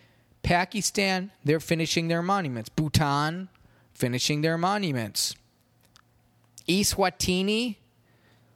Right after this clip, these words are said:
which sounds like a Star Wars planet for, you know,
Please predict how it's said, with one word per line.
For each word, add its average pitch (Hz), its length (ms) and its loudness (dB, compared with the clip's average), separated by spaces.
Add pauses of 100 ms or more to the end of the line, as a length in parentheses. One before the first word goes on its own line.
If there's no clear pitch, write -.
(100)
which 156 180 0
sounds 196 320 0
like 190 160 2
a 160 100 2
Star 175 440 2
Wars 185 260 0
planet 185 640 -2 (360)
for, 127 380 0 (800)
you 139 140 0
know, 120 260 -4